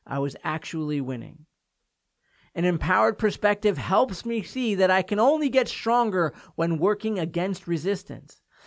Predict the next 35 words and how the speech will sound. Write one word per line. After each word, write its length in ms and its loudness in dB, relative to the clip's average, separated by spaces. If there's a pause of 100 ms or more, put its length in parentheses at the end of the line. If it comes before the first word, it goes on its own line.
(140)
It 160 2
is 160 2
when 180 0
I 120 0
struggle 560 4
that 160 0
I 100 0
strengthen. 720 -6 (520)
It 180 -2
is 140 -2
when 200 -2
challenged 640 -2
to 140 -6
my 240 -2
core 640 -2 (320)
that 140 -4
I 120 -2
learn 380 -2
the 120 -6
depth 540 -8
of 140 -4
who 220 0
I 120 -4
am. 340 -10 (800)
It 140 0
is 180 0
when 260 -2
we 120 0
feel 360 0
broken 800 2 (380)
that 180 -6
we 100 -4
can 240 -8 (200)
become 480 -6 (140)
experts 580 -8